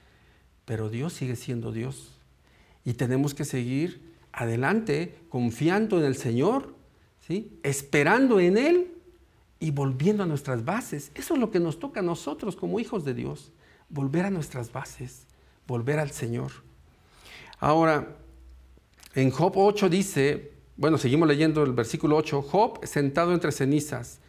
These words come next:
se rascaba con un trozo de teja. Su esposa le dijo, '¿Todavía intentas conservar tu, tu integridad? Maldice a Dios y muérete'".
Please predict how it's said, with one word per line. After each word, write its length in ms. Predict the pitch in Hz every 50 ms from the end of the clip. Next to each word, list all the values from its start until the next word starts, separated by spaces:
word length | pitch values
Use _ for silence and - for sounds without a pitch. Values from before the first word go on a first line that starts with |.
| _ _
se 120 | - 139
rascaba 520 | 131 131 127 131 - - 143 143 143 139
con 100 | - 139
un 80 | 139 139
trozo 240 | 135 147 143 - 139
de 80 | 120
teja. 300 | 123 - 185 180 - 196
Su 100 | 175 -
esposa 320 | 151 - - 165 147 - 135
le 60 | 143
dijo, 160 | 147 139 156
'¿Todavía 280 | 147 160 151 156 151 147 147 - - - - - - - - - -
intentas 480 | - 147 131 - 151 151 147 156 143 -
conservar 420 | - 143 120 135 127 127 135 139
tu, 180 | 135 135 147 135 - 95 90 - - - - -
tu 100 | 139 131
integridad? 720 | 123 127 135 127 123 123 120 123 143 202 294 - - -
Maldice 400 | - 131 127 131 160 202 - -
a 60 | 160
Dios 200 | 139 139 131 -
y 40 | 127
muérete'". 480 | 120 113 113 113 113 110 - - -